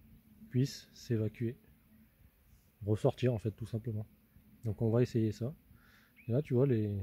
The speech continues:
on est le vingt-cinq décembre, puis elles sont en activité. Il fait pas froid. Bah t'as vu, je suis en chemise. Donc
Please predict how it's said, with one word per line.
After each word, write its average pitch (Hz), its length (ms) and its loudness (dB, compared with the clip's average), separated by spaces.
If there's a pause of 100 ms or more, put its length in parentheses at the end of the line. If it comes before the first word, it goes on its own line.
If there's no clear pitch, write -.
(320)
on 113 60 0
est 120 40 4
le 123 40 6
vingt-cinq 127 280 4
décembre, 127 360 2
puis 123 120 -2
elles 104 80 0
sont - 160 -4
en 127 80 0
activité. 113 520 -6 (1000)
Il 95 120 -8
fait 104 300 -4
pas 160 180 2
froid. - 320 -2 (2250)
Bah 107 140 2
t'as 110 140 0
vu, 117 240 -2
je - 100 -10
suis - 100 4
en 120 60 8
chemise. 127 400 6 (1700)
Donc 120 340 0